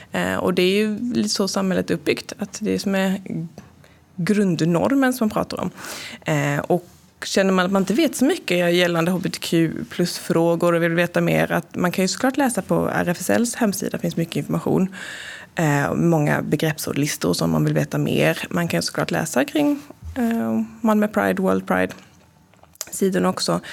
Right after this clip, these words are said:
Eh, men också att fundera lite grann över vilka, eh, vilka normer som finns. Och hur är det när man till exempel möter en patient? Frågar jag alltid, "Har du en man? Har du en fru? Eh, varför gör jag så?" Ehm,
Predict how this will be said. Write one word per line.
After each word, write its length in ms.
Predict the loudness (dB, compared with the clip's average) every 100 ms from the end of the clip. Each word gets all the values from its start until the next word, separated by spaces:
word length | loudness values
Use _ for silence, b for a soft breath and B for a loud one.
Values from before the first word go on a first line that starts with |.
| B B B B
Eh, 400 | 0 2 4 4
men 240 | 4 4
också 200 | 2 2
att 100 | 0
fundera 340 | 2 2 4 4
lite 180 | 2 2
grann 200 | 4 4
över 100 | 2
vilka, 520 | 2 2 2 2 0 -4
eh, 120 | -6
vilka 380 | -6 -4 -2 0
normer 400 | 2 2 0 0
som 180 | -2 -4
finns. 500 | -2 -2 -2 -4 0
Och 80 | 2
hur 200 | 2 4
är 240 | 4 4
det 140 | 2
när 120 | 2 2
man 380 | 2 0 -2 -8 -18 _ _
till 100 | -8
exempel 320 | -4 0 0
möter 400 | 2 0 0 2
en 260 | 4 2 0 -4
patient? 720 | -2 2 2 2 0 -2 -8 -10 B -2
Frågar 320 | 2 4 4
jag 120 | 4
alltid, 440 | 2 0 0 0 -2 -12
"Har 240 | -2 0
du 80 | 4
en 120 | 4
man? 360 | 4 2 2 0
Har 220 | 2 2
du 180 | 2 2
en 140 | 2
fru? 460 | 0 0 0 2 0 -2 B B B
Eh, 260 | -6 -4 0
varför 300 | 0 0 2
gör 100 | 2
jag 120 | 2
så?" 360 | 2 0 0 -4 -4 -6
Ehm, 840 | -2 -2 0 0 0 0 -2